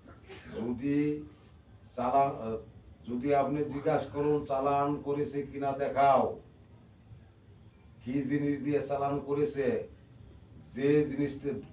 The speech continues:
দিয়ে চালান করেছে, ভূত হোক, পিত হোক, দেব হোক, দৈত্য হোক, যা কিছু হোক না কেন, থালার ভিতর ছবি আসিয়া উঠিবে। যদি গাছের উপরে কোনো কিছু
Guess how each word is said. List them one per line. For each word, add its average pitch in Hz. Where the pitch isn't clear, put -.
দিয়ে 139
চালান 135
করেছে, 147
ভূত 139
হোক, 135
পিত 139
হোক, 135
দেব 131
হোক, 123
দৈত্য -
হোক, 123
যা 123
কিছু 165
হোক 147
না 143
কেন, 123
থালার 127
ভিতর 123
ছবি 123
আসিয়া 117
উঠিবে। 107
যদি 139
গাছের 139
উপরে 143
কোনো 127
কিছু 139